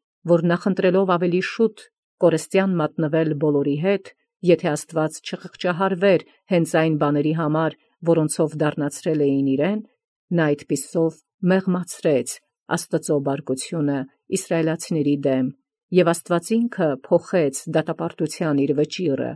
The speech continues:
որպեսզի վիշտ չպատճառի իր բարեկամին։ Այս բոլորը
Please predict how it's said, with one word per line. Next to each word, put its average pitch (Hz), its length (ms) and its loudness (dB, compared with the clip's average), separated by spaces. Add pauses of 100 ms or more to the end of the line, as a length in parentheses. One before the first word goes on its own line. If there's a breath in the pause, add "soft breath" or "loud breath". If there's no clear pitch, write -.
(460)
որպեսզի 190 460 4
վիշտ 190 420 -4
չպատճառի 202 760 0 (140)
իր 147 200 0
բարեկամին։ 131 720 0 (640)
Այս 170 200 2
բոլորը 170 480 2